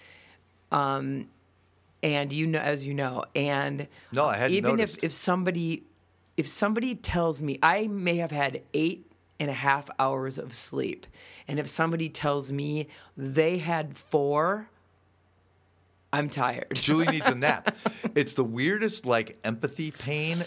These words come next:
Speaker 2: you know, is, is sympathy pains like somebody gets in, in, uh, in pregnancy
Speaker 1: Yeah, I
Speaker 2: because,
Speaker 1: don't even know. I
Speaker 2: because
Speaker 1: don't
Speaker 2: they
Speaker 1: even
Speaker 2: don't even have to be
Speaker 1: I
Speaker 2: tired.
Speaker 1: don't even
Speaker 2: All
Speaker 1: know
Speaker 2: they
Speaker 1: if
Speaker 2: have to
Speaker 1: that's it.
Speaker 2: say is,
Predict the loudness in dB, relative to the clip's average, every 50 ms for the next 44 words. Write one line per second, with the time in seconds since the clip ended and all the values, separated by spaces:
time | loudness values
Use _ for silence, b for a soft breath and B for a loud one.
0 | -6 -6 -4 -2 2 4 4 4 2 2 -2 -6 -6 -4 -4 -2 0 0 0 -2
1 | -2 -2 -2 -4 -2 0 0 0 0 0 0 0 0 0 0 -2 -2 -2 -2 0
2 | 0 -2 -2 -2 -4 -4 -6 -6 -10 -6 -4 -2 0 0 2 2 2 0 -2 -4
3 | B B B B B B B B -2 -2 0 0 -2 -4 -4 -4 -6 -6 -4 0
4 | 0 0 0 0 -2 -2 0 2 4 4 4 4 4 4 2 2 0 0 0 0
5 | 2 2 2 2 0 0 0 0 2 2 4 2 2 4 4 4 4 2 0 -2
6 | -2 0 2 0 0 0 -2 -6 -6 -4 -2 2 4 4 4 4 4 4 2 2
7 | 2 2 4 4 2 2 0 -2 -4 -2 0 2 2 4 2 2 2 0 0 -2
8 | -2 -6